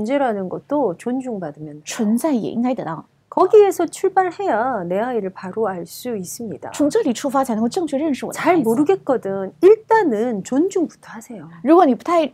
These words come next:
Speaker 2: 了解的话，首先要尊重。
Speaker 1: 그 존중이 이해가 잘 안 가시면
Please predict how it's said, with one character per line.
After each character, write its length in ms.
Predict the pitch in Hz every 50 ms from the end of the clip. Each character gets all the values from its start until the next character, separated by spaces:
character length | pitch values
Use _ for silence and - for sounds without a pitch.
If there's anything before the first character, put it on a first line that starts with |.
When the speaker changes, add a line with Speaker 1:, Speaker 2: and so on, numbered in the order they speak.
| _ -
Speaker 2:
了 260 | - 220 208 202 247
解 140 | 247 285 -
的 100 | - 196
话， 180 | 214 196 139 -
首 180 | - 220 185
先 240 | 180 - 294 311 311 -
要 140 | 277 202 180
尊 260 | - - 294 285 302
重。 120 | - 302 262
Speaker 1:
그 120 | 302 294
존중이 500 | - - 311 370 440 427 403 359 302 254
이해가 220 | 254 330 359 359
잘 180 | - - 277 262
안 180 | 214 190 190 190
가시면 840 | 240 294 294 - - 220 196 226 302 359 381 349 269 208 180 170